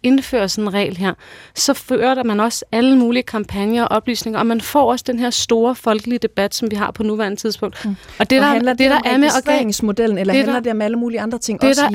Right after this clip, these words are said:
Speaker 1: er
Speaker 2: andre
Speaker 1: med,
Speaker 2: europæiske lande?
Speaker 1: det, der er med organdonation
Speaker 2: Monika Rubin.
Speaker 1: Jamen, må jeg lige svare? Det, der er med organdonation, er, at vi vil så gerne have, at mange flere, de tager stilling. Og der tror vi på, at ved at indføre den her model,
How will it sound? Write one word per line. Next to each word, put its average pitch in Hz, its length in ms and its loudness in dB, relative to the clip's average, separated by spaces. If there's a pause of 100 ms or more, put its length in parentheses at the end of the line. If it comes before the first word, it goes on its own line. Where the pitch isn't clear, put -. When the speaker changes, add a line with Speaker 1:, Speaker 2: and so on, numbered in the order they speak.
Speaker 1:
er 254 40 2
Speaker 2:
andre 262 180 4
Speaker 1:
med, 202 140 0
Speaker 2:
europæiske 202 400 -2
lande? 180 240 0
Speaker 1:
det, 262 80 4
der 269 180 -2
er 233 140 0
med 254 200 0
organdonation 208 760 -2
Speaker 2:
Monika 190 180 2
Rubin. 190 240 0 (340)
Speaker 1:
Jamen, 240 180 4
må 254 60 4
jeg 254 80 4
lige 277 120 0
svare? 262 320 -2 (420)
Det, 262 100 4
der 254 60 4
er 254 100 6
med 269 120 4
organdonation, 214 800 -2
er, 208 140 -4
at 214 140 -6
vi 233 80 0
vil 233 180 2
så - 240 -2
gerne 214 340 -2
have, 220 180 -4 (500)
at 220 120 0 (340)
mange 214 460 2
flere, 220 300 0
de 226 140 -4
tager - 500 -2
stilling. 185 500 -2 (300)
Og 226 100 0
der 269 100 4
tror 294 280 2
vi 220 100 -2
på, 247 180 0
at 233 60 2
ved 240 80 2
at 233 160 0
indføre 254 360 2
den 226 220 0
her 226 120 -4
model, 220 340 0